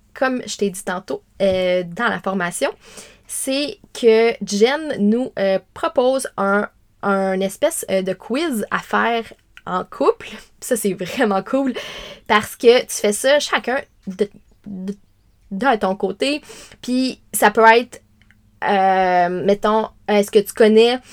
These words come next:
le montant de tes dépenses, euh, du dernier mois ? Est-ce que tu connais les revenus du, du dernier mois ?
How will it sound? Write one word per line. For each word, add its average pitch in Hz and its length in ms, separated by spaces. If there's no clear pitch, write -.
le 208 120
montant 220 640
de 196 260
tes 202 380
dépenses, 202 880
euh, 180 500
du 175 460
dernier 185 360
mois ? 269 480
Est-ce 208 120
que - 100
tu - 140
connais 196 500
les 180 1000
revenus 208 360
du, 208 200
du 185 380
dernier 196 360
mois ? 247 340